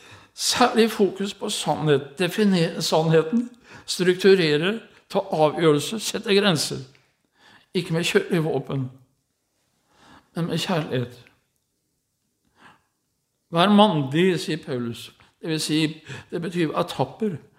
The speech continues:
på en rett måte. Det kan også bety myndig og mild.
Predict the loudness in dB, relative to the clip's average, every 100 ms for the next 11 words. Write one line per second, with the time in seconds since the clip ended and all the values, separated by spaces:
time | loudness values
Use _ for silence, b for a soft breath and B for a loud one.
0 | _ -6 -4 -4 -4 -6 -6 -10 -20 _
1 | B B B B B B B _ _ -10
2 | -6 -4 -4 -4 -2 0 2 4 4 4
3 | 4 4 4 4 4 -2